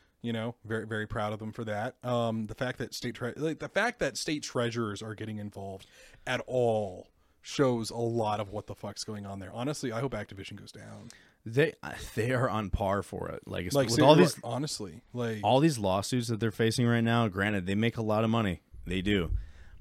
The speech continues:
Speaker 2: and it's, and I, I this is
Speaker 1: Well, it's
Speaker 2: why
Speaker 1: also,
Speaker 2: I,
Speaker 1: it,
Speaker 2: I
Speaker 1: uh, it's also an avalanche waiting to happen though, because sure, yeah, you know, y-, you know, if they get out of a couple lawsuits here, there, fine, fine, fine. But, like, as soon as one person strikes really hard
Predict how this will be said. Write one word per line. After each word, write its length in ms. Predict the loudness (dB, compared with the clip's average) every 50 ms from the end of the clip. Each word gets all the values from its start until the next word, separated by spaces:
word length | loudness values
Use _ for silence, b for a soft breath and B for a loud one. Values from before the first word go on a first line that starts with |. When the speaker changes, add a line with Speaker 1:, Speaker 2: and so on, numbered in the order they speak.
| -18 -18 -16 -10 -4
Speaker 2:
and 180 | -2 -2 0 0
it's, 260 | -2 -2 -4 -6 -8 -6 -4
and 220 | -4 -4 -4 -4 -6 -4 -2
I, 200 | -2 -4 -4 -6 -8 -10
I 80 | -10 -10 -10
this 160 | -10 -8 2
is 60 | 4
Speaker 1:
Well, 100 | 4 6
it's 100 | 8 8
Speaker 2:
why 100 | 10 10 10
Speaker 1:
also, 80 | 10 8
Speaker 2:
I, 40 | 6
Speaker 1:
it, 120 | 4 4 6
Speaker 2:
I 40 | 6 6
Speaker 1:
uh, 40 | 6 4
it's 120 | 0 -2 0
also 180 | 0 0 0 -2
an 60 | -2
avalanche 460 | -2 -2 -2 -2 -2 -2 -2 -4 -4
waiting 220 | -4 -4 -4 -6 -8
to 60 | -8
happen 300 | -8 -8 -8 -8 -8 -8
though, 100 | -10 -10
because 240 | -8 -6 -4 -4 -4
sure, 260 | -4 -2 -2 -2 0
yeah, 220 | 0 0 0 0 0
you 120 | 0 0
know, 260 | 0 -2 -2 -4 -6 b b b b b b b b -10
y-, 80 | -10 -10 _ -8
you 140 | -4 -2 0
know, 60 | 0
if 80 | 0 0
they 100 | -2 0
get 120 | 0 0
out 140 | 0 0 0
of 60 | -2
a 40 | -6
couple 240 | -8 -8 -8 -8 -8
lawsuits 640 | -8 -8 -10 -10 -10 -10 -10 -10 -10 -12 -12 -12
here, 280 | -12 -10 -8 -8 -8 -8
there, 260 | -8 -10 -10 -12 -12 -14
fine, 400 | -16 -14 -12 -12 -12 -12 -14 -14
fine, 300 | -14 -14 -14 -12 -14 -14
fine. 400 | -14 -14 -14 -14 -12 -14 -12 -12
But, 140 | -12 -12 -10
like, 240 | -10 -10 -12 -12 -12
as 100 | -12 -10
soon 160 | -6 -6 -4 -4
as 100 | -4 -6
one 200 | -6 -6 -6 -4
person 320 | -6 -6 -6 -8 -10 -10
strikes 380 | -10 -10 -10 -12 -12 -12 -12 -14
really 200 | -14 -14 -14 -14
hard 420 | -14 -14 -12 -12 -12 -12 -14 -14